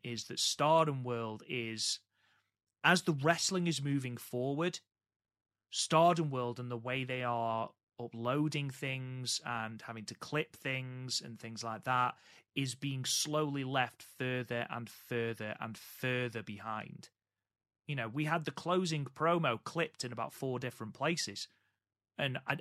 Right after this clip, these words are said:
I can't really understand why. Surely that is more effort. And I, it does puzzle me how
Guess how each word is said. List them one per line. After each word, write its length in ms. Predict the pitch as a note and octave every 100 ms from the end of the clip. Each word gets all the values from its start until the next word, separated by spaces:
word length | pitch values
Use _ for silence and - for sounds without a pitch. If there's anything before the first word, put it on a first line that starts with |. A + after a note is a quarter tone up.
| -
I 80 | C3+
can't 400 | - D3+ D#3 D3
really 300 | C#3+ C3+ B2+
understand 560 | B2+ A#2+ - B2 A2+
why. 180 | C3+ C3+
Surely 260 | - C3+ C3
that 220 | C3 -
is 140 | A#2+
more 500 | B2 B2 C#3 C3+ A2+
effort. 460 | C3 B2+ - - - _ _ _ _ _ _ _
And 100 | C3
I, 100 | B2 B2 -
it 220 | C3+ C3+
does 260 | D#3+ D#3+ D3+
puzzle 400 | - D#3+ D3 C3+
me 200 | A#2+ G#2+
how 640 | - A2+ A2 G#2+ A2 A2